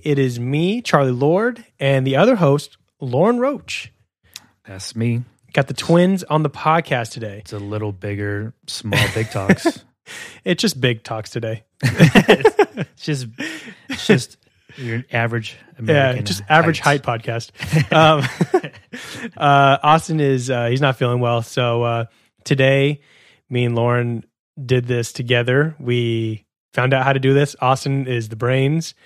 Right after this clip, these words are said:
Speaker 1: And when the brains left, we just kind of were, uh, had to figure it out.
Speaker 2: Yeah. Like, so, uh, yeah, so we mostly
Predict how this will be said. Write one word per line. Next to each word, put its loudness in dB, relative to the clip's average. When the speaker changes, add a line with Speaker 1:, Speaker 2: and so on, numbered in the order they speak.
Speaker 1:
And -12
when -8
the -8
brains 0
left, 0
we -2
just -6
kind -6
of -8
were, -8
uh, -12
had -8
to -6
figure -8
it -10
out. -10
Speaker 2:
Yeah. 0
Like, -4
so, -2
uh, -8
yeah, -2
so -4
we 0
mostly 0